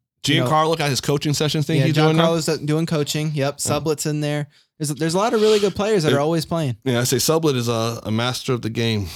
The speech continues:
Speaker 2: It's one of the few people who have multiple wins in this game.
Speaker 1: Yep. So, you know, there, there's people there.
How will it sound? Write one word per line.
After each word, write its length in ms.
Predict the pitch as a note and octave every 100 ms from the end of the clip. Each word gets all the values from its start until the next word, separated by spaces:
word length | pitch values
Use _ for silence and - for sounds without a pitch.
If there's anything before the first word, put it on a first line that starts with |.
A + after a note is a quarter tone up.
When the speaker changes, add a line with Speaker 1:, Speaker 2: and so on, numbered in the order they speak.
| -
Speaker 2:
It's 220 | A2 -
one 140 | C3 B2
of 60 | A#2
the 60 |
few 80 | C3
people 180 | C3+ B2+
who 60 |
have 140 | A#2 G#2+
multiple 380 | A2+ B2 A#2+ A2
wins 280 | A#2 G#2+
in 80 | G#2
this 140 | G2 -
game. 340 | G2 G2+ G2 - -
Speaker 1:
Yep. 200 | C3+ C#3 - _ _ - - -
So, 340 | - C3+ C3+
you 160 | C3+ C#3
know, 160 | C3+
there, 160 | C#3 D3
there's 260 | D3+ D#3+
people 380 | - G#3 G#3+ A3
there. 520 | F3+ G3 G#3 G#3+ G#3